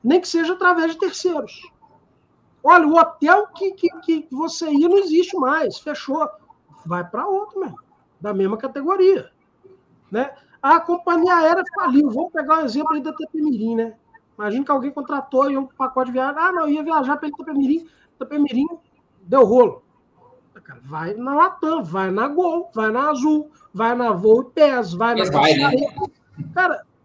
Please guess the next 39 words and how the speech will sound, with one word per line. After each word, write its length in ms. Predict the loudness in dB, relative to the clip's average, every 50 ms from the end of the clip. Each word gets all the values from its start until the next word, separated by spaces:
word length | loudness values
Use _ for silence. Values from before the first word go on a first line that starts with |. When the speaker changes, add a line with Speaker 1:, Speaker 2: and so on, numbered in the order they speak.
| _ _
Speaker 1:
o, 340 | -20 -20 -18 -16 -14 -8 -4
o 40 | -4
negócio 340 | -4 -2 -2 -4 -4 -2 0
é 20 |
o 20 |
seguinte: 280 | 0 0 0 -2 -8 -18 _ _
o 80 | -20 -10
fornecedor 560 | -6 -4 -4 -4 -6 -8 -10 -12 -12 -14 -10
tem 140 | -8 -8 -8
que 80 | -8
se 260 | -12 -10 -2 -2 0
virar 480 | 2 2 2 6 6 6 6 4 0 -8 _ _ _ _ _ -12 -12 -12 -12 -14 -12 -8
pra 120 | -6 -6
cumprir. 500 | -4 -2 -4 -4 -2 -2 0 0 0 0 -2 -12 _ _ -20 -20 -10 _
Ah, 220 | 6 6 8 8 8
mas 220 | 6 2 2 2
aí 120 | 2 2 0
eu 80 | 2
vou 140 | 0 0 -2
ter 140 | -2 -6 -6
prejuízo. 720 | -4 -2 -2 0 2 4 6 6 4 4 0 -4 -10 -10 -10
Ué, 100 | -10 -8
mas 160 | -8 -8 -10
o 60 | -10
prejuízo 680 | -6 -2 0 0 0 0 -2 -2 -2 -2 -2 -4 -6 -8 -6 -2
é 120 | 0 2
inerente 580 | 2 4 4 4 4 6 6 6 4 4 2 -4
à 40 |
sua 180 | -6 -6 -10 -10
atividade. 640 | -10 -10 -12 -10 -10 -8 -8 -8 -8 -8 -12 _ _ _ _ _ _ _ _ _ _ _ _ _ _
Porque 140 | _ -2 0
você 280 | 0 0 0 0 0
atua 400 | 0 0 0 4 6 8 8 8
no 60 | 6
mercado 340 | 4 2 0 0 -2 -2 -2
de 60 | -2
con-, 320 | -6 -6 -4 -4 -4 -6 -6 -10
de 140 | -12 -12
consumo 640 | -6 -4 -4 -4 -2 0 2 4 4 4 4 2 -2